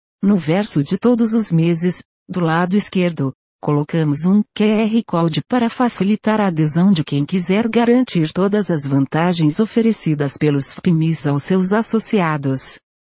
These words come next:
Além da distribuição do calendário informativo, como já é de costume,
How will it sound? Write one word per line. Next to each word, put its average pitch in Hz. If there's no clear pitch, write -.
Além 262
da 262
distribuição 233
do 170
calendário 190
informativo, 190
como 214
já 240
é 233
de 220
costume, 240